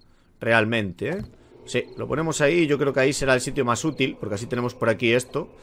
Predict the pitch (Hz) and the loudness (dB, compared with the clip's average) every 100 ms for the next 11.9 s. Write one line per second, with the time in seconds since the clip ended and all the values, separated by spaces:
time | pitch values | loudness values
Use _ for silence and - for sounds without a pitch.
0 | - - - - 139 - - 104 107 - | -20 -20 -10 -4 -2 -4 -8 -10 -8 -6
1 | 104 113 - - 131 127 139 127 131 117 | -4 -4 -6 -4 0 2 2 2 0 2
2 | 113 135 - 147 131 156 208 - - - | 0 -2 -2 -2 0 2 0 -6 -20 -14
3 | - 101 71 87 156 214 - - - - | -12 -10 -10 -2 0 -2 -6 -20 -20 -20
4 | - - - - 165 202 233 - 135 160 | -20 -20 -20 -6 2 2 2 -2 2 4
5 | 120 - - - 120 151 185 165 139 131 | 4 0 -16 -12 -8 -2 0 0 -2 -2
6 | 98 104 180 185 147 131 117 123 117 208 | -2 0 2 4 4 4 4 4 4 4
7 | 190 147 147 - - - - _ _ _ | 4 4 4 2 -10 -20 -20 _ _ _
8 | - _ _ - 147 185 - 247 247 190 | -14 _ _ 6 8 8 4 2 2 0
9 | 185 233 240 - 151 147 208 160 - 143 | 2 4 4 0 0 2 2 2 4 2
10 | 104 113 113 127 185 139 107 120 117 180 | 2 -4 -4 2 2 2 0 0 4 4
11 | 240 254 190 147 143 185 262 311 - | 4 2 2 2 2 0 0 -4 -10